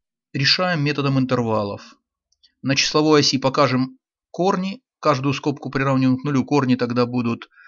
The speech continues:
минус два, один, два. Минус два,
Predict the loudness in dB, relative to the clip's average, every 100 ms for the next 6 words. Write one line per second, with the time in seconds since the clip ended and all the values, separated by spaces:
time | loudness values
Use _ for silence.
0 | -20 _ -2 0 2 0 -2 -4 0 2
1 | 2 0 -2 0 0 -2 0 0 0 0
2 | 0 -2 -10 _ _ _ _ _ _ _
3 | _ _ _ _ _ _ _ _ _ -4
4 | 0 0 0 -6 -8 -6 -4 -2 -4